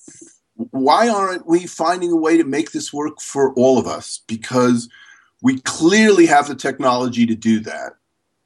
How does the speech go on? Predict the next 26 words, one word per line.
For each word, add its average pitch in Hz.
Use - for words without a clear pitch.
What 131
we 147
need 165
is 131
the 104
sense 135
of 117
values, 113
as -
you 110
mentioned, 104
to 127
say 113
that 131
that's 196
important, -
that 113
rather 156
than 135
dominating 151
each 156
other 147
or 104
attacking 135
each 151
other 143